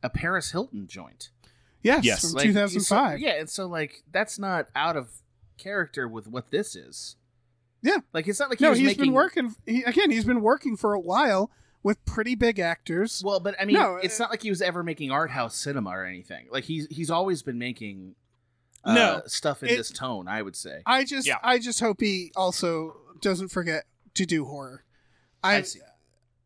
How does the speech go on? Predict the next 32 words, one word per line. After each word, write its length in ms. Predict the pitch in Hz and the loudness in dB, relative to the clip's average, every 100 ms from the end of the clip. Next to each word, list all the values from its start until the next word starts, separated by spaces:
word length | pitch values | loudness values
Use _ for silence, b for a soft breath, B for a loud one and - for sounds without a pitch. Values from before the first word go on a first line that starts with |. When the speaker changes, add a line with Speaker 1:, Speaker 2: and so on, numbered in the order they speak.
| _ _ _ | _ _ _
Speaker 2:
I 120 | - 262 | 2 2
think 220 | 349 349 | 2 -2
there's, 280 | 349 302 - | 0 0 2
like, 340 | 233 202 - _ _ _ B B B B _ _ _ _ _ _ _ | 0 0 -2 _ _ _ B B B B _ _ _ _ _ _ _
I 100 | 220 | 0
don't 140 | 226 208 | 0 0
know. 140 | 165 | -4
Tom, 260 | 143 226 214 | -2 0 2
would 120 | 202 | 4
you 100 | 269 | 4
agree 220 | 269 262 | 4 2
with 100 | 247 | 2
this? 220 | 240 233 - | 0 -2 -2
I 100 | 214 | -4
think 260 | 208 294 - | -2 -4 -6
Peter 320 | - 240 208 | -6 -2 -2
Jackson 540 | 160 156 147 - 175 170 | -2 -4 -4 -2 -2 -2
fucked 400 | - 190 - 175 | -2 -2 -2 -6
up 160 | 160 | -6
a 40 | 156 | -6
lot 220 | 147 147 | -8 -6
of 80 | 131 | -4
horror 260 | 156 165 | -2 -2
fans, 460 | 151 180 175 180 - | -2 -2 -2 -6 -6
myself 400 | 165 151 165 151 | -4 0 0 -2
included, 540 | 156 - 180 196 208 - _ _ _ _ _ - | -8 -2 0 2 0 -4 _ _ _ _ _ -4
where 180 | 208 | -2
there's 260 | 196 202 190 | 2 2 2
this, 320 | 208 180 - _ | 0 -2 -6 _
like, 220 | 190 185 - | -4 -2 0
Peter 200 | 277 247 | 2 4
Jackson, 580 | 226 220 - 180 160 | 4 2 0 -4 -6